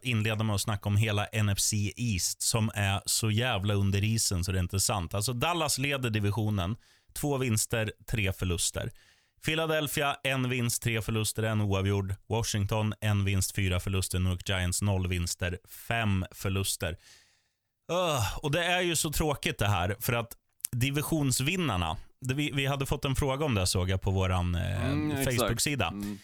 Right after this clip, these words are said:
Speaker 1: Och det är ju ganska tråkigt att det är så att divisionsvinnarna är garanterade slutspel, för i år tycker jag att inget lag ifrån N F C East är värdare. Alltså, de är, de är så dåliga, varenda lag som jag rabblade upp här. Men ett av dem kommer spela slutspel och förmodligen kommer det bli Dallas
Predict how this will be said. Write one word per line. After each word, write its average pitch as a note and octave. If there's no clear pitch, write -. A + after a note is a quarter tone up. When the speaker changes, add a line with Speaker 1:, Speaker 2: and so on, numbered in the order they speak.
Speaker 1:
Och C#3+
det E3+
är F3+
ju E3
ganska A#2
tråkigt G#2
att A2+
det C#3
är F3+
så -
att A2
divisionsvinnarna B2
är D3+
garanterade F#2+
slutspel, G2
för A2
i A#2
år E3
tycker B2+
jag G#2+
att -
inget C#3+
lag B2
ifrån G2+
N G2+
F F#2+
C -
East F#2
är C3
värdare. D3+
Alltså, B2+
de C#3+
är, E3+
de C#3+
är F3
så F#3
dåliga, C#3
varenda B2
lag C3+
som G2+
jag G2+
rabblade G#2
upp -
här. -
Men C#3
ett F3
av C3+
dem C3+
kommer D#3
spela G#2
slutspel G2
och G2
förmodligen G#2+
kommer A2
det G2+
bli F#2+
Dallas F#2+